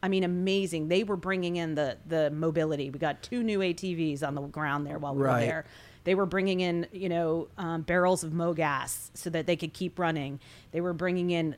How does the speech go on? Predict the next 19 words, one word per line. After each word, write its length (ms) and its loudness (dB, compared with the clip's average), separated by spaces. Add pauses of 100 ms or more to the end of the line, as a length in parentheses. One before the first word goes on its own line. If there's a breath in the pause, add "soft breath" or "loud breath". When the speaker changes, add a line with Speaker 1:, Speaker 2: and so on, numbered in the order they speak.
Speaker 1:
not 260 2
only 240 2
relief 320 2
supplies, 680 -2
but, 220 -2
you 120 -2
know, 360 2
all 220 4
of 120 0
the 120 0
food 380 2
and 120 2
everything 320 -2
that 120 -4
the 60 -4
guys 400 2
needed 300 0
to 60 -4
keep, 340 -6